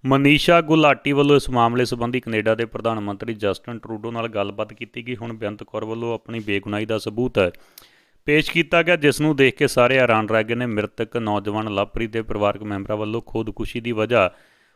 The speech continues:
ਉਸ ਦੀ ਕੈਨੇਡਾ ਰਹਿੰਦੀ ਪਤਨੀ ਬੇਅੰਤ ਕੌਰ ਨੂੰ ਦੱਸਿਆ ਜਾ ਰਿਹਾ ਸੀ। ਉੱਥੇ ਹੀ ਬੇਅੰਤ ਕੌਰ ਵੱਲੋਂ ਆਪਣੀ ਬੇਗੁਨਾਹੀ ਦਾ ਸਬੂਤ ਪੇਸ਼ ਕੀਤਾ ਗਿਆ। ਬੇਅੰਤ ਕੌਰ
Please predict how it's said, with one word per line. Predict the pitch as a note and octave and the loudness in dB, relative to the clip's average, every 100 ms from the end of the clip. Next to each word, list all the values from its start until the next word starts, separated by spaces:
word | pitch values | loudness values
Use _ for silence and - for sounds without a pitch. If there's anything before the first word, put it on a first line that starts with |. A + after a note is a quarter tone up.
| - | 2
ਉਸ | C#3 B2+ | 2 4
ਦੀ | E3+ | 0
ਕੈਨੇਡਾ | E3 D#3 D3 D3+ D3+ | 2 4 4 4 4
ਰਹਿੰਦੀ | D3+ D#3 | 2 -2
ਪਤਨੀ | C#3+ C3 C3 C3 | 0 -2 -2 -4
ਬੇਅੰਤ | B2 A2+ A2 | 0 -2 -2
ਕੌਰ | A2 A#2 | -2 -2
ਨੂੰ | A#2+ A2+ | -2 -2
ਦੱਸਿਆ | G#2 A#2 | -2 0
ਜਾ | G#2+ G#2+ | 0 0
ਰਿਹਾ | G#2 G#2 | 0 -2
ਸੀ। | G#2+ B2+ | -4 -6
ਉੱਥੇ | B2 G#2+ - | -6 -6 -10
ਹੀ | G#2+ A#2 | -8 -6
ਬੇਅੰਤ | G#2+ G2 G2+ | -6 -8 -10
ਕੌਰ | A2 G#2+ | -8 -6
ਵੱਲੋਂ | A2 A2 | -4 -2
ਆਪਣੀ | G#2 - A2+ | -4 -4 -8
ਬੇਗੁਨਾਹੀ | G2+ G2 G2+ G#2 | -4 -4 -4 -6
ਦਾ | G#2+ | -6
ਸਬੂਤ | G#2+ G#2+ G#2+ G#2+ | -8 -8 -12 -12
ਪੇਸ਼ | - G#2+ - | -12 -12 -14
ਕੀਤਾ | A#2 - A2+ | -16 -10 -6
ਗਿਆ। | B2 | -6
ਬੇਅੰਤ | A2 G2+ G2 | -4 -6 -6
ਕੌਰ | G#2 A#2+ A2+ | -2 2 2